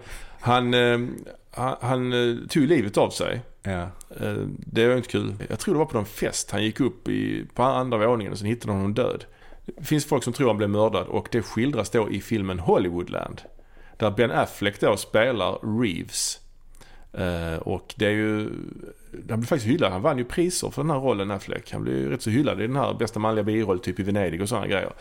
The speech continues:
Speaker 1: Eh, men, eh, sen ryktas det då att på riktigt att han, den här, eh, Reeves, eh, blev mördad av en som hette, en kvinna som hette Tony Mannix.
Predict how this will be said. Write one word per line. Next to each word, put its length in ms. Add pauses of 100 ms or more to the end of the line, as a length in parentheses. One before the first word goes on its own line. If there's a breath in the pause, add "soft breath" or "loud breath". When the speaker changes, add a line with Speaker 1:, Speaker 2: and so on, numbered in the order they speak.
(400 loud breath)
Speaker 1:
Eh, 520
men, 320
eh, 200 (540)
sen 180
ryktas 400
det 80
då 140
att 200
på 80
riktigt 300
att 140
han, 120
den 120
här, 300
eh, 60 (420)
Reeves, 460 (540 loud breath)
eh, 320 (300)
blev 340
mördad 380
av 100
en 80
som 120
hette, 200
en 100
kvinna 360
som 120
hette 200
Tony 300
Mannix. 840